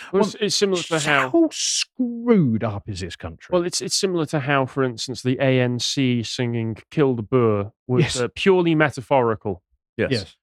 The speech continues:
Speaker 2: This, this is, this is essentially Theresa May quoting her favourite Quranic verses
Speaker 3: But I bet if,
Speaker 2: and
Speaker 3: I
Speaker 2: ignoring
Speaker 3: bet if
Speaker 2: what it
Speaker 3: Tommy went
Speaker 2: is.
Speaker 3: out on the street and said, and, and basically copied that speech word for word, but just, but just changed the context to be, you know,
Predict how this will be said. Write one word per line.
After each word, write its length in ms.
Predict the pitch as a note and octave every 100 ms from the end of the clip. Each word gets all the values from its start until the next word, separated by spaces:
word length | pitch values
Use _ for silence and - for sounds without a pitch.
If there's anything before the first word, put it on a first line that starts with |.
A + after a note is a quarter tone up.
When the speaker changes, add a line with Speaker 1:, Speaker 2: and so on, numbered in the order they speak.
| -
Speaker 2:
This, 140 | C3+
this 280 | C#3+ F3 -
is, 140 | F3 -
this 200 | G#3 G3
is 180 | C3+
essentially 440 | - G3 D#3+ - A2
Theresa 400 | - C#3+ C#3 B2+
May 220 | B2+ A2+
quoting 400 | - A#2+ - A2
her 80 | G#2
favourite 400 | - A2 F#2+ -
Quranic 360 | A2+ G2+ -
verses 160 | A2 F#2+
Speaker 3:
But 60 | -
I 60 |
bet 160 | D#3+ A3
if, 60 | -
Speaker 2:
and 80 |
Speaker 3:
I 20 | G3+
Speaker 2:
ignoring 200 | G3+ G3
Speaker 3:
bet 120 | B3+
if 60 |
Speaker 2:
what 80 | -
it 20 |
Speaker 3:
Tommy 220 | A#3+ G#3 C3
went 160 | A2+
Speaker 2:
is. 40 | A#2
Speaker 3:
out 80 | A#2+
on 100 | B2+
the 60 |
street 380 | - - B2+ G2+
and 180 | A#2+ B2
said, 400 | - C3+ B2 -
and, 160 | D3 C3
and 180 | D3 C3
basically 460 | E3 D#3 - C#3
copied 400 | B2 - E3+ D3+
that 200 | C#3 C3
speech 440 | - - G#2 - -
word 240 | B2 A2+
for 60 | A#2
word, 400 | A2 F#2+ F2 F2+ _ _ _ _ -
but 160 | C3+
just, 220 | C#3 A#2+ - C#3
but 160 | C#3+
just 240 | - C#3 -
changed 380 | - C3 A#2+ -
the 40 |
context 640 | - B2 A2+ - A2+ - -
to 40 |
be, 200 | A#2 A2+
you 340 | G#2+ G#2 A2+ A2
know, 280 | G2 F#2